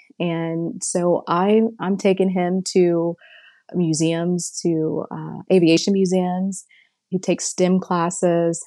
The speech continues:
and I'm trying to get my nephews and my friends' friends,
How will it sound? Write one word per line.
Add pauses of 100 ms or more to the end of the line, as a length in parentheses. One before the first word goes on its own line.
and (440)
I'm
trying
to
get
my
nephews (360)
and
my
friends'
friends,